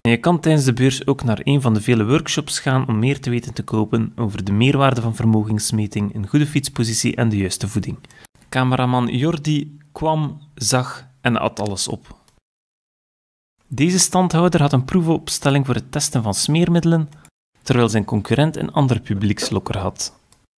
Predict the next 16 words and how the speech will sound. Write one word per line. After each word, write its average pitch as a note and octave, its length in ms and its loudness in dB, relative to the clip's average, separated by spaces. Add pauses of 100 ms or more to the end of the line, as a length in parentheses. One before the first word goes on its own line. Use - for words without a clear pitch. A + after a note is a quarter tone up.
(240)
Je C3+ 100 2
kan G3+ 140 -2
het A3+ 100 0
niet A3 160 0
vergelijken G3+ 460 0
met F#3 100 -2
het F3+ 120 -4
voedingssalon, G#3+ 680 0
maar C3+ 160 2
verhongeren C3 480 0
ga B2+ 100 -2
je A#2 120 0
hier A#2+ 200 0
ook A#2+ 200 0
niet G2+ 180 0
doen. F#2+ 200 -2